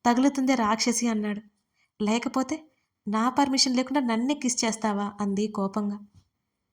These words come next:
"ఇప్పుడు నువ్వు ఆ క్యారెక్టర్లో ఇన్వాల్వ్ అయిపోకు, అది ఎప్పుడో జరిగిపోయింది," అన్నాడు అతను భయంగా. "అయినా నాకు ఇష్టం లేకుండా కిస్ చేస్తే చంపి పడేస్తా, ఆ రోజు గగన్ ఉన్నాడు కాబట్టి బ్రతికిపోయావు,"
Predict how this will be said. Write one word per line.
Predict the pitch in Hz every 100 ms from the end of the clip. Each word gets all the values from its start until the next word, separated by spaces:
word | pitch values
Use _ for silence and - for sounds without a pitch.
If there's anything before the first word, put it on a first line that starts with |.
| _ _ _ _ -
"ఇప్పుడు | 285 320
నువ్వు | 302 262 262 254 - 233
ఆ |
క్యారెక్టర్లో | 226 233 240 262 - 240 247
ఇన్వాల్వ్ | 214 214 226
అయిపోకు, | 226 220 208 202 196 - _ _ 220
అది | 220
ఎప్పుడో | 220 220 220
జరిగిపోయింది," | 233 208 214 214 233 220 220 220
అన్నాడు | 208 208 202
అతను | 202 214
భయంగా. | 190 180 208 208 214 - _ _ _ _ _ _ -
"అయినా | 247 294
నాకు | 302 294
ఇష్టం | 214 - 269
లేకుండా | 254 247
కిస్ | 254 226 220 240
చేస్తే | 226
చంపి | 254 226 214 220
పడేస్తా, | 240 214 214 208 - _ _ _ _ -
ఆ | 233
రోజు | 240 233 208 220
గగన్ | 202 240
ఉన్నాడు | 240 233 220
కాబట్టి | 214 202 214 233
బ్రతికిపోయావు," | 202 196 202 214 226 220 214